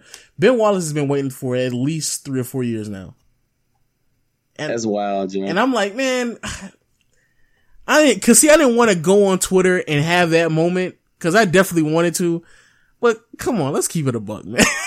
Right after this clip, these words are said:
Speaker 1: <laughs> Grant Hill should not be making a Hall of Fame before Ben Wallace does. Let's, let's keep it
Speaker 2: I
Speaker 1: all the
Speaker 2: agree.
Speaker 1: way a hundred. Let's, let's,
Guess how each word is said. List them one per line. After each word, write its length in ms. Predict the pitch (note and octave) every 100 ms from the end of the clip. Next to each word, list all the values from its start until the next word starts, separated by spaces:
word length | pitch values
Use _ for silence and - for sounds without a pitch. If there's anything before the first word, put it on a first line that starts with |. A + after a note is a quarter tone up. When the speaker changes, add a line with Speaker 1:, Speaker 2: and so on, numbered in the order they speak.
| - D5+
Speaker 1:
<laughs> 500 | - - - - -
Grant 240 | F#3 C#4+ C#4+
Hill 140 | B3+
should 180 | A#3+ A3
not 160 | G#3 G3
be 100 | F#3
making 220 | F3+ E3
a 60 |
Hall 180 | D#3 D#3
of 80 | C#3+
Fame 200 | D3+ C#3+
before 260 | C3 D3 C3
Ben 180 | B2+
Wallace 320 | A#2 G#2+ A2 -
does. 360 | B1+ - - _ _ _ _ _ _ _ _ _ _ _ _ _ _ _ -
Let's, 320 | G3+ F#3+ E3
let's 160 | A3
keep 200 | - G3+
it 100 | D#3 B2+
Speaker 2:
I 20 |
Speaker 1:
all 60 | D3+ D#3+
the 60 | D3+
Speaker 2:
agree. 60 |
Speaker 1:
way 80 | C3
a 60 | A#2+
hundred. 360 | B2 G#2+ G#2
Let's, 260 | C#3+ E3 -
let's, 480 | D3+ F#3 F#3 -